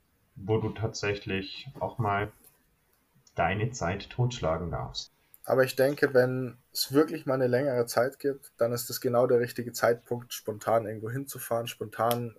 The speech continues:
Speaker 2: irgendwas zu unternehmen, irgendwas anzuschauen, was man davor nicht vorhatte, sondern, ja, okay,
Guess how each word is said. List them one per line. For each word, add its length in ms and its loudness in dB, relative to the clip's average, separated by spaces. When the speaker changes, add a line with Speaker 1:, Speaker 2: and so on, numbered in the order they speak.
Speaker 2:
irgendwas 380 0
zu 100 -8
unternehmen, 480 -2
irgendwas 300 -4
anzuschauen, 520 -2
was 140 -2
man 140 -6
davor 680 4
nicht 220 -8
vorhatte, 540 4
sondern, 380 -2
ja, 180 8
okay, 320 4